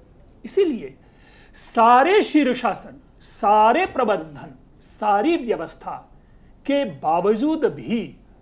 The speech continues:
अगर प्रूफ रीडिंग नहीं है, तो उस आलेख, उस पत्र, उस पत्रिका, पत्रिका का कोई महत्व नहीं रह जाता, बल्कि पत्रकारिता की निंदा होनी शुरू हो जाती है। इसीलिए हमें देखिए कि हमने अपने सामने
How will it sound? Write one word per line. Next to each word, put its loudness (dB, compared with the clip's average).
अगर -2
प्रूफ 0
रीडिंग 0
नहीं -4
है, -10
तो -2
उस -6
आलेख, 2
उस -6
पत्र, -4
उस -6
पत्रिका, 0
पत्रिका -2
का -2
कोई 0
महत्व -6
नहीं -12
रह -8
जाता, -2
बल्कि -2
पत्रकारिता 0
की -10
निंदा 2
होनी -6
शुरू -4
हो -12
जाती -14
है। -20
इसीलिए 4
हमें 0
देखिए 0
कि -8
हमने -6
अपने -12
सामने -4